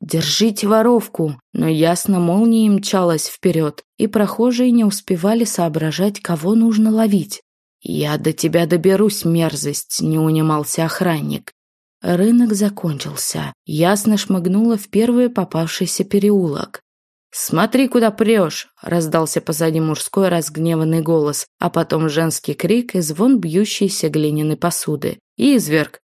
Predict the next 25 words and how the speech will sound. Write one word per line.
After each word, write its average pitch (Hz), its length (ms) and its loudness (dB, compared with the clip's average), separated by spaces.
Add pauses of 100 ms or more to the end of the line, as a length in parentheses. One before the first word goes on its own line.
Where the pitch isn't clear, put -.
(140)
кричал 170 400 0
все 170 220 -2
тот 160 260 -2
же 160 100 -2
мужчина. 156 600 -2 (380)
Ясна 196 540 0
уже 165 220 0
не 160 140 2
слушала. 151 640 -4 (180)
Если 247 380 2
Лассел, 202 760 0
этот 185 320 0
великан, 170 640 0
врезался 185 580 0
еще 180 420 -2
в 202 80 -8
чей-то 156 300 -2
прилавок 165 580 -2
или 147 120 0
повозку, 156 680 -2 (140)
ей 240 320 2
это 226 180 -8
только 208 340 0
на 202 280 2
руку. - 420 -10